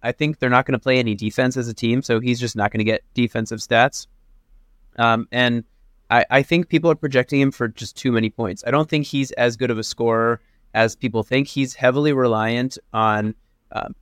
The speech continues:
others creating shots for him. He was really good in the Warriors system because Draymond Green was able to find him. In the minutes where Draymond Green wasn't playing, he was actually pretty poor over the last few years. So, um, you know, and, and the Warriors system is,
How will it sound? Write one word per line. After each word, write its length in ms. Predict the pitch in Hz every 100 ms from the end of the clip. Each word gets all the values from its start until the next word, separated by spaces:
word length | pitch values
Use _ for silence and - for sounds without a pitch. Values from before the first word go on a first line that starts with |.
| _ -
others 320 | 123 120 -
creating 320 | - 110 113
shots 320 | - 101 107
for 140 | - 131
him. 180 | 139
He 120 | 135 131
was 160 | 123
really 280 | 123 143 135
good 200 | 123 120
in 160 | - 117
the 80 |
Warriors 380 | 107 113 113 110
system 340 | - - 120 110
because 300 | 113 113 110
Draymond 440 | 117 110 110 110
Green 300 | 107 110 117
was 120 | 113
able 180 | 117 113
to 80 | 113
find 240 | 117 117
him. 100 | 143
In 80 | 120
the 60 | 113
minutes 360 | 123 123 - _ _ -
where 100 | 120
Draymond 400 | 123 120 113 113
Green 280 | 110 117 120
wasn't 300 | 117 131 127
playing, 340 | 135 147 156
he 180 | 135 117
was 140 | 110
actually 320 | 117 117 117
pretty 240 | 107 117 110
poor 420 | - 113 113 123 _ _ -
over 160 | 113 120
the 80 |
last 260 | 117 117 -
few 120 | 131
years. 380 | 131 139 151 - _ _ _
So, 560 | - - 117 113 113 - -
um, 300 | 110 - - _ _
you 100 | 127
know, 80 | 113
and, 180 | 120 120
and 120 | 131
the 80 | 127
Warriors 360 | 131 147 135 -
system 340 | 143 - 120
is, 200 | 113 -